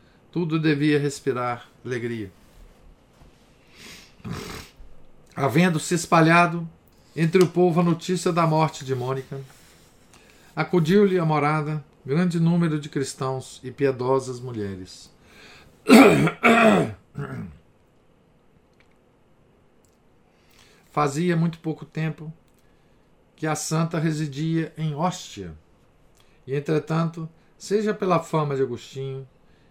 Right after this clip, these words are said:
e a notícia de sua conversão e batismo a tivessem precedido, seja pelas maravilhas que honraram os últimos dias de Mônica, se houvessem espalhado entre o povo, ou porque,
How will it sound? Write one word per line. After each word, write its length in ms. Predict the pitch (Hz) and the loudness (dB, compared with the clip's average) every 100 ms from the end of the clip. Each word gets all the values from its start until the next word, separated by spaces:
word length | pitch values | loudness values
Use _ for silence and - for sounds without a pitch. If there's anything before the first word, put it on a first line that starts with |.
| _ | _
e 60 | 147 | -6
a 40 | |
notícia 500 | 165 165 - 196 - | -4 -4 -2 -4 -4
de 80 | 147 | -8
sua 180 | - 143 | -8 -10
conversão 720 | 143 131 123 - 123 120 120 - _ _ _ _ | -8 -6 -6 -8 -14 -14 -16 -20 _ _ _ _
e 40 | 113 | -14
batismo 640 | 110 - 127 123 120 123 - _ _ _ | -12 -12 -10 -10 -12 -18 -20 _ _ _
a 60 | 131 | -16
tivessem 640 | - 139 170 185 170 143 117 | -8 -4 -4 -4 -6 -10 -12
precedido, 680 | 117 110 110 101 123 127 - _ _ _ | -14 -14 -14 -12 -14 -16 -20 _ _ _
seja 400 | - 233 240 226 | -6 -4 -2 -2
pelas 340 | - 196 180 | 0 0 0
maravilhas 1080 | 170 151 165 160 127 139 190 139 104 - - _ _ _ _ | -2 -2 -2 0 -2 -4 -6 -6 -6 -10 -20 _ _ _ _
que 100 | 147 | -4
honraram 680 | 147 117 131 156 147 113 90 _ _ _ _ | -2 -2 0 0 0 -2 -10 _ _ _ _
os 180 | 127 107 | -12 -2
últimos 400 | 180 - 143 127 | -2 -2 -6 -6
dias 240 | 123 131 117 | -4 -6 -6
de 100 | 120 | -8
Mônica, 460 | 120 117 113 - _ _ _ - _ _ _ _ | -10 -12 -18 -20 _ _ _ -20 _ _ _ _
se 140 | - 202 | 0 4
houvessem 460 | 175 185 220 220 | 4 4 0 -2
espalhado 520 | 196 - 151 151 147 175 | -6 -2 2 2 0 -4
entre 180 | 202 | -6
o 60 | 180 | -8
povo, 460 | - 127 117 123 131 _ _ _ _ _ _ - | -6 -6 -6 -10 -20 _ _ _ _ _ _ -2
ou 120 | 214 | 0
porque, 580 | 254 - 165 151 139 | 0 -4 -2 0 -2